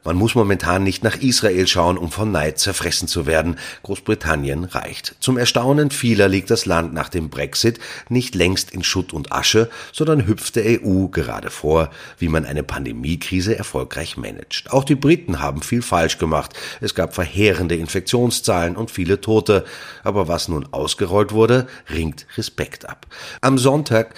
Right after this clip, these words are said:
gab Gesundheitsminister Matt Hancock bekannt, dass bereits jeder dritte Erwachsene zumindest eine Impfdosis erhalten habe.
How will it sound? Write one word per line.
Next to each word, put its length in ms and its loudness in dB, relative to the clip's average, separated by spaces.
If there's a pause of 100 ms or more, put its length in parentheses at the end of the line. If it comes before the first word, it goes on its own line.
(180)
gab 240 0
Gesundheitsminister 880 0
Matt 340 -2
Hancock 520 -2
bekannt, 360 -2 (240)
dass 120 -2
bereits 380 2
jeder 240 2
dritte 360 2
Erwachsene 600 0
zumindest 560 -2
eine 280 2
Impfdosis 640 -4
erhalten 480 -4
habe. 240 -14